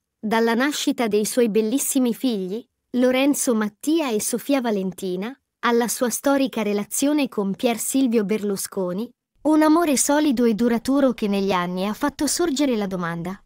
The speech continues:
"Ma quando convoleranno a giuste nozze?".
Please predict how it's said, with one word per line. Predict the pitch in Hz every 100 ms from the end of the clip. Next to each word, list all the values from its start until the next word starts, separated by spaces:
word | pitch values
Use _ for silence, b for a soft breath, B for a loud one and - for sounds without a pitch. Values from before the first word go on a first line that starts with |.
| _ -
"Ma | 262 262
quando | 381 381 359
convoleranno | - 285 247 240 247 269 254
a | 214
giuste | 208 240 -
nozze?". | 214 208 180 - 196 -